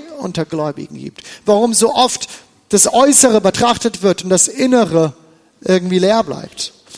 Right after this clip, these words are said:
Aber Jesus sagt dazu, „Seid nicht wie die Pharisäer, die versuchen, heilig zu wirken und sich nur um das Äußere drehen.“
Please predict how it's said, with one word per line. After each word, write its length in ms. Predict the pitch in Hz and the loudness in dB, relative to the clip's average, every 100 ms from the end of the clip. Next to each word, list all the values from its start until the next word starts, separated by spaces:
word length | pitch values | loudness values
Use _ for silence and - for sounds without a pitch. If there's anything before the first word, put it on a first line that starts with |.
| - - | -14 -4
Aber 140 | 180 | -2
Jesus 360 | 180 220 226 - | 2 2 2 2
sagt 280 | 233 220 | 2 2
dazu, 440 | 226 - - 214 208 - - _ _ _ _ _ _ _ _ _ _ _ _ _ _ _ _ _ _ | 0 2 2 2 2 -6 -20 _ _ _ _ _ _ _ _ _ _ _ _ _ _ _ _ _ _
„Seid 400 | 190 262 302 - | 0 2 2 0
nicht 380 | 269 196 - - 302 | 0 2 -2 -6 -6
wie 120 | 185 190 | -4 -2
die 80 | |
Pharisäer, 640 | 175 180 151 156 160 160 147 | -4 -6 -6 -4 -2 0 -2
die 80 | 151 | -4
versuchen, 720 | - 147 - 185 156 139 - | -6 -6 -4 -6 -10 -10 -4
heilig 320 | 165 160 - | -2 -2 -2
zu 200 | 170 147 | -4 -2
wirken 280 | 156 151 151 | -2 -2 -6
und 120 | 139 | -10
sich 240 | 151 - | -10 -10
nur 280 | 170 170 151 - _ _ - | -8 -6 -6 -10 _ _ -16
um 140 | 160 | -8
das 240 | 160 - | -4 -4
Äußere 500 | - 156 160 151 135 | -4 -2 -2 -4 -8
drehen.“ 420 | 127 139 143 127 | -10 -10 -10 -12